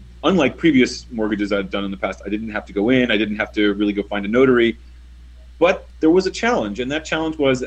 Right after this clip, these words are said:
after a few days after I'd sent everything in, I needed to go to Europe.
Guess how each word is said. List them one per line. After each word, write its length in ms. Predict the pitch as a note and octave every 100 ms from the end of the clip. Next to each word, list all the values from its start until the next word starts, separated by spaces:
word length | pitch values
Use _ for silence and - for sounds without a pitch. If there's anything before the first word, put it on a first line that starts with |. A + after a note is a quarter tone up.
| -
after 300 | C3+ D3 F3
a 440 | F3 - - A#2+ -
few 160 | E3
days 260 | D#3+ C#3+ C#3
after 200 | A#2+ A#2+
I'd 100 | A#2
sent 220 | C#3+ C#3
everything 400 | B2+ B2 B2+ D3+
in, 140 | B2+
I 60 | A2
needed 200 | A2+ B2+
to 60 | B2+
go 80 | B2
to 80 |
Europe. 360 | A2 A#2 F#2